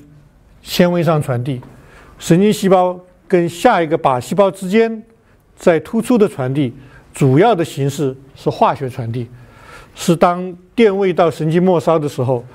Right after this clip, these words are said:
导致神经递质释放。神经递质是小分子或者肽类，它在作用于下一个细胞，下一个细胞的细胞膜表面，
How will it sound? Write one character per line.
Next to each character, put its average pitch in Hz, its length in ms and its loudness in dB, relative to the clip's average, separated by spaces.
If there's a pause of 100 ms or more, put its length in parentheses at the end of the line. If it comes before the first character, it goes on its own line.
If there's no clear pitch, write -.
(320)
导 175 200 -2
致 151 200 -8
神 143 200 -6
经 170 160 0
递 175 120 -4
质 139 200 -2
释 135 180 -4
放。 131 220 0 (120)
神 160 220 -2
经 214 160 4
递 208 140 2
质 165 120 -2
是 165 80 0
小 131 220 -2
分 196 180 0
子 139 200 -6
或 - 200 -2
者 139 120 0
肽 175 220 0
类， 160 200 -2 (340)
它 185 200 0
在 180 160 0
作 180 240 2
用 156 80 0
于 156 40 0
下 165 280 2
一 - 20 -2
个 143 60 -4
细 143 180 -6
胞， 139 220 0 (180)
下 180 240 0
一 165 40 0
个 165 60 -2
细 160 120 -10
胞 156 180 2
的 143 80 -8
细 160 160 -8
胞 156 180 2
膜 139 220 -2
表 139 180 0
面， 143 240 -2